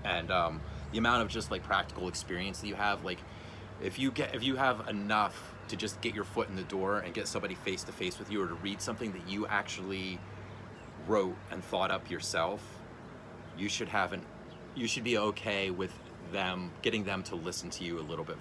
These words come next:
further. And then if you do that and have done a little bit of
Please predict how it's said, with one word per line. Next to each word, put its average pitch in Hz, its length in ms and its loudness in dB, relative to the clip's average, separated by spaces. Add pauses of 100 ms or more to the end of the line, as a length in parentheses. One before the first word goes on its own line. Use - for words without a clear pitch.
further. 73 300 -4 (460)
And 101 120 2
then 104 100 2
if 95 120 -4
you 101 240 -2
do 110 220 0
that 98 400 2 (960)
and 95 160 0
have 95 160 2
done 101 140 2
a 95 60 0
little 104 260 2
bit 101 160 2
of 90 120 2